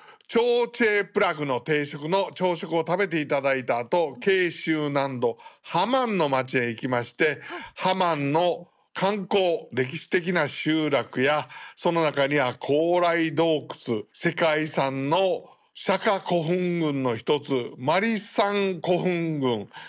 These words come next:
Speaker 1: そしてハマン博物館等をご案内していきます。
Speaker 2: はい。
Speaker 1: えー、お昼はハスの葉の定食、夕食はちょっと早めにサンゲッタンのお夕食を食べていただきまして、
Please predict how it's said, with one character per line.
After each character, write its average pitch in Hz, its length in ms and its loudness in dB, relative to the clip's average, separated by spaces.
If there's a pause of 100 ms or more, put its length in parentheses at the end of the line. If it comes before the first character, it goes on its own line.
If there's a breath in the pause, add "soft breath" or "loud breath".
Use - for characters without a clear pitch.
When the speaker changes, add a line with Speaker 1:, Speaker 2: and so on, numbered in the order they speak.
Speaker 1:
そ 214 160 0
し 220 100 -6
て 156 380 0
ハ - 220 -2
マ 170 180 2
ン 120 180 -4
博 170 360 -2
物 226 180 -2
館 190 240 0
等 185 100 2
を 185 400 2
ご 143 140 2
案 135 100 0
内 127 160 2
し 120 60 -8
て 135 100 0
い 120 60 -2
き 127 100 -6
ま 120 140 2
す。 127 160 -2
Speaker 2:
は 113 260 2
い。 370 300 -6 (640)
Speaker 1:
え 156 540 2
ー、 - 20 0
お 151 80 2
昼 185 280 2
は 139 140 2
ハ 175 180 0
ス 208 140 -4
の 196 140 2
葉 180 140 0
の 151 180 0
定 135 280 0
食、 135 460 -4 (280 loud breath)
夕 214 260 0
食 196 240 0
は 196 160 2
ち 269 120 0
ょ 285 40 0
っ - 20 -8
と 214 200 0
早 147 320 2
め 147 180 0
に 180 300 0 (300 loud breath)
サ 180 120 2
ン 185 120 -2
ゲ 180 100 2
ッ 170 80 -6 (100)
タ 143 120 2
ン 131 100 -4
の 117 180 0 (280 loud breath)
お 151 160 2
夕 147 360 0
食 135 240 -2
を 143 40 4
食 165 200 0
べ 156 100 0
て 143 140 0
い 131 60 -4
た 139 80 2
だ 135 100 0
き 131 120 -6
ま 127 160 2
し - 120 -8
て、 160 260 2